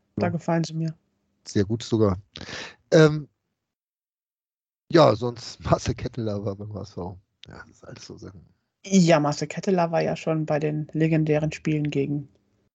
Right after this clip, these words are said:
Speaker 1: Juventus Turin beim H S V.
Speaker 2: Ja, ja. Ja, auch so ein Königstransfer.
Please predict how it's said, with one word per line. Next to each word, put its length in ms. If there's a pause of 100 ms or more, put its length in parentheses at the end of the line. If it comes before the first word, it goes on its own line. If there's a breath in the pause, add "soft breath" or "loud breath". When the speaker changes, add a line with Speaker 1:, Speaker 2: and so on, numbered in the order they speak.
(680 soft breath)
Speaker 1:
Juventus 400
Turin 360 (220)
beim 220
H 100
S 120
V. 240
Speaker 2:
Ja, 80
ja. 160 (2500 soft breath)
Ja, 540 (800 loud breath)
auch 140
so 100
ein 60
Königstransfer. 760